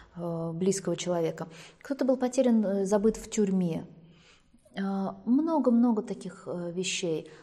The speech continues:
да. Исключенный член системы — это даже сегодня очень простая история. Родители расходятся, папа и мама. И вдруг мама говорит: «Я не хочу, чтобы ты был похож на своего негодяя отца.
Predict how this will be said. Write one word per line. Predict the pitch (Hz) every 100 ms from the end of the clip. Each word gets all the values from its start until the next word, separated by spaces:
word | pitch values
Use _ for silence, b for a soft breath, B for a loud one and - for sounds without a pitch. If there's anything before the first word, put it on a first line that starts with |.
| B
да. | 233 269 269 - _ _ -
Исключенный | 240 - 247 254 294 254 247
член | - 247
системы — | 233 226 - 262 247 214
это | 214
даже | 214 226 214
сегодня | - 214 233 240 190 185 B -
очень | 208 214
простая | 214 214 226 208
история. | 208 214 190 175 B B
Родители | 202 220 226 220
расходятся, | 208 214 - 190 185 185
папа | 208 202
и | 208
мама. | 202 185 165 175 - - B B B
И |
вдруг | 208 247 247
мама | 262 240
говорит: | 208 208 214 208
«Я |
не | 214
хочу, | 240 233
чтобы | 233 208
ты | 214 202
был | 208
похож | 202 196 - 226 -
на |
своего | 190 196 196 196 214 208 202 190
негодяя | 190 185 190 208 202 185
отца. | 185 - 185 151